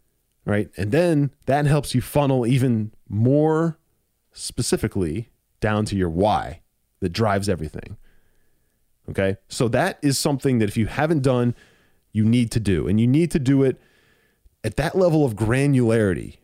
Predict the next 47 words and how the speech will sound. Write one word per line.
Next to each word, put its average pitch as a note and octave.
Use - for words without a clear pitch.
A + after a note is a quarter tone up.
okay? A2
You A2+
need C#3
to D3+
do D3
it A2+
over C3+
and -
over A#2
and F2+
over B2
again E2+
sometimes F2
in A2
order D3
to B2
really C#3+
fully B2+
understand A2+
it, -
okay? G#2
So, B2+
okay, G2
so G2
here's G3
the D#3+
other G2+
thing. -
Even F#3
if G#3
you D3
have A#2
done F#2
that, C#2
even D3
if E3+
you've A#2
gone B2+
to A#2+
that G2+
level E2+
and E2
you've F#2
done D3
all A#2
those F#2+
things, -